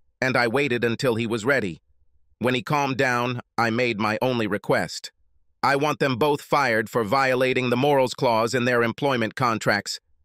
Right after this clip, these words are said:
and I want them gone by Monday afternoon. If you agree with this, with all the information I have, you can do whatever you want. I will never mention this again." Bill looked at me in surprise,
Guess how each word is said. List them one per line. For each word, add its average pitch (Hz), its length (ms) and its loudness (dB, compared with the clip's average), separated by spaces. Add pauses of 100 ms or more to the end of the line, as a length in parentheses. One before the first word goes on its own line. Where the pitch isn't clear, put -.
and 131 140 2
I 139 80 2
want 143 220 -2
them 123 160 0
gone 139 320 0
by 127 120 2
Monday 123 380 2
afternoon. 113 600 -2 (500)
If 127 200 -2
you 143 240 0
agree 123 320 0
with 101 200 -4
this, - 360 -4 (460)
with 131 160 0
all 139 160 2
the 135 160 -2
information 131 600 -2
I 117 180 0
have, 117 400 0 (240)
you 135 180 -2
can 135 260 -2
do 131 280 0
whatever 123 420 0
you 117 200 -2
want. 104 440 -2 (320)
I 120 120 2
will 120 140 0
never 131 360 2
mention 123 400 -2
this 117 220 -2
again." 101 420 -4 (560)
Bill 139 260 2
looked 131 300 0
at 123 100 -2
me 120 220 -2
in 117 100 -2
surprise, 110 720 -2